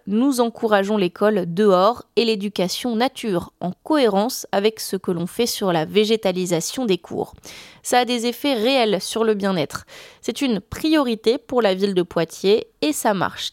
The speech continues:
tellement bien que nous commençons à être reconnus nationalement là-dessus. Du trente et un mai au quatre juin, Poitiers va accueillir la première édition des rencontres internationales de la classe dehors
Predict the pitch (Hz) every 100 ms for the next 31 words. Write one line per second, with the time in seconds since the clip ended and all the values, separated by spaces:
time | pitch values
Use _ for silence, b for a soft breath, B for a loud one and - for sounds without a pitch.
0 | - 294 302 262 240 220 202 220 302 -
1 | 262 247 226 196 - 277 220 196 - 247
2 | 269 - 202 220 - - 185 165 208 226
3 | - 202 262 - - 214 277 - 247 202
4 | 175 214 233 233 208 196 - 170 - B
5 | B B B B 190 190 277 - 269 -
6 | 240 208 175 - - - 254 - - 196
7 | 175 180 190 277 - 214 196 247 214 180
8 | - 190 214 240 190 - - - 285 269
9 | 233 208 196 - 247 277 247 190 208 -
10 | 269 - 185 208 254 262 240 - 196 185
11 | 214 196 240 262 - 190 196 - 196 262
12 | 180 220 -